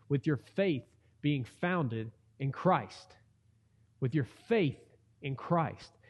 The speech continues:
And so for those in the Old Testament, they were believing God's promises of a Redeemer to come. They were believing that God was true to, was going to be true to his promises and that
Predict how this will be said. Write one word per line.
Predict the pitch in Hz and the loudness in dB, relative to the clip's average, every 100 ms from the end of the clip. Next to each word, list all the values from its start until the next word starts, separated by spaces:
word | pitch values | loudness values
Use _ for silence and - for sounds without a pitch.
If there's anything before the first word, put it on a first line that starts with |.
| - | -6
And | 127 | 2
so | 160 | 2
for | 165 | 4
those | 147 180 165 | 6 6 6
in | 165 | 2
the | 135 - | -2 2
Old | 170 175 | 2 4
Testament, | 185 190 - 214 165 | 4 2 0 -6 0
they | 156 | 2
were | 165 | 2
believing | 131 139 131 151 214 214 143 135 127 123 - _ - | 2 4 8 10 10 8 6 2 -2 -6 -16 _ -2
God's | 165 156 151 - | 2 2 0 -8
promises | - 175 202 185 143 143 127 | -2 2 4 2 0 -2 -2
of | 160 | 0
a | 151 | 2
Redeemer | 139 131 110 180 185 131 117 | 2 2 2 2 4 2 -2
to | - | -4
come. | - 160 170 92 - _ - | -4 -2 -2 -4 -12 _ 0
They | 143 | 2
were | 151 | 4
believing | 139 151 170 220 180 147 135 | 4 8 8 8 4 0 -2
that | 131 131 | -4 -2
God | 165 180 156 | 0 0 0
was | 139 - | -2 -4
true | - 214 196 | -6 -2 -2
to, | - 147 | -2 -6
was | - 156 123 | -4 -2 0
going | 156 196 170 | 0 2 0
to | |
be | 143 139 | -2 -2
true | - 165 | -2 -2
to | 143 | -2
his | 156 | -4
promises | - 160 160 147 131 120 | -6 -6 -4 -6 -12 -12
and | 131 | -8
that | 135 | -10